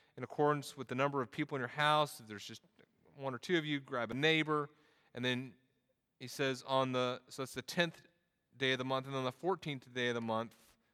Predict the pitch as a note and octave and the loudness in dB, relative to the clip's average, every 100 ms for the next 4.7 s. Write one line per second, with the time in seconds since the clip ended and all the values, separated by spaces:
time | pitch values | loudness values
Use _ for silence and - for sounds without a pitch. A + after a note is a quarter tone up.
0 | _ - E3+ D#3+ B2 A2+ A2+ A2+ A#2 A2 | _ -6 -4 -2 -2 -2 0 -2 -4 -10
1 | - _ _ _ _ C#3+ C#3 - E3 D3 | -16 _ _ _ _ -14 -12 -2 2 4
2 | A2+ F#2 F#2 _ _ _ _ _ _ - | 2 0 -4 _ _ _ _ _ _ -14
3 | - F3 E3 G3 G#3+ - E3+ E3 F3 F3 | 2 2 4 2 2 4 6 6 4 0
4 | - C3+ C#3 B2+ C#3+ C#3 | -4 0 8 10 8 4